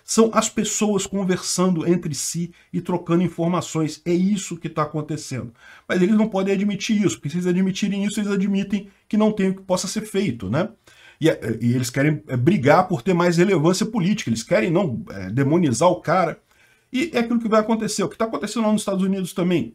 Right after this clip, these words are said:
É, é, pode ser que consigam prender Bolsonaro, proibir ele de disputar eleição, esse tipo de coisa? Pode ser que consigam. O fato é, se eles acham que isso vai resolver o problema deles, eles estão enganados.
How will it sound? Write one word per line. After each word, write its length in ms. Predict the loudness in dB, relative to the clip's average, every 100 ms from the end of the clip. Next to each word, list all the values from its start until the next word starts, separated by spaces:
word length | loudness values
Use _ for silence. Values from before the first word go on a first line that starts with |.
| _
É, 180 | -6 -4
é, 100 | -4
pode 340 | -8 0 2 2
ser 160 | -2
que 80 | -4
consigam 720 | 0 0 0 0 2 2 0 -4 -18 _ 0
prender 420 | 4 6 8 6
Bolsonaro, 640 | 4 -2 -2 2 2 2
proibir 460 | 0 2 2 2 0
ele 80 | 0
de 60 |
disputar 360 | -4 -8 -2 0
eleição, 460 | 2 0 2 4
esse 100 | 4
tipo 160 | 0 -4
de 80 | -4
coisa? 300 | 0 0 0
Pode 240 | -10 -12
ser 80 | -10
que 60 | -6
consigam. 500 | -4 -4 -4 -6 -8 _ _ _ _ _ _ _ _ _
O 80 | -4
fato 400 | 0 0 0 -2
é, 220 | 0 0 -4 _ _ _
se 140 | 2
eles 260 | 4 4 4
acham 400 | 4 4 2 0
que 160 | 2
isso 380 | 2 4 2 0
vai 120 | 0
resolver 580 | 2 2 2 2 2 2
o 80 | 0
problema 520 | 0 0 2 2 0
deles, 560 | 0 2 2 2 -4 -6
eles 140 | -6
estão 260 | -6 -4 -4
enganados. 640 | -2 -2 -2 -2 -4 -8